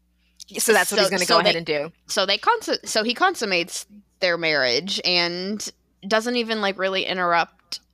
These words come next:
Speaker 2: his conversation with Grigor.
Speaker 1: About the ducks. <laughs>
Speaker 2: Mm-hmm.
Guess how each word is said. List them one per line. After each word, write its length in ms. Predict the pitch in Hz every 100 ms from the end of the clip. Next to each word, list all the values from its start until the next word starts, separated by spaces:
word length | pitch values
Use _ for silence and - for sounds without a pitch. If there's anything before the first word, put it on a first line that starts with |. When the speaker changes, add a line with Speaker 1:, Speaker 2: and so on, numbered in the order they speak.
| _ -
Speaker 2:
his 240 | 196 180 -
conversation 600 | 165 170 170 165 - 160
with 160 | 170 -
Grigor. 580 | 220 185 165 143 156 - - - _ _ -
Speaker 1:
About 260 | 220 202
the 80 | -
ducks. 540 | 196 170 - - - - - - - 392
<laughs> 20 | 254
Speaker 2:
Mm-hmm. 680 | 277 311 330 339 339 381